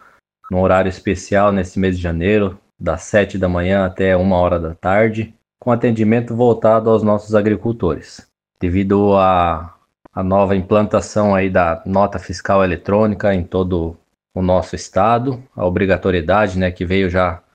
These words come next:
do, do estado, né, aos municípios, mas nós estamos aí dando todo o suporte necessário aos nossos agricultores.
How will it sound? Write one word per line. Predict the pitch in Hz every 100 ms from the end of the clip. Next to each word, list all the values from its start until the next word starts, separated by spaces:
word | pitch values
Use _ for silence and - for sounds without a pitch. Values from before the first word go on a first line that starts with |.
| _
do, | 92 101 110
do | 107
estado, | 110 - - 104 117 101
né, | 104 -
aos | 92 95 90
municípios, | 90 90 87 - 127 127 135 - - _ -
mas | 113 120 110
nós | 117 127
estamos | 117 - 120 127 110
aí | 107 113
dando | 120 113 117 117 110
todo | 113 113 120
o | 110
suporte | - 107 107 104 104
necessário | 98 - - - 101 107
aos | 101
nossos | 101 98 - 98
agricultores. | 98 90 113 110 92 80 - -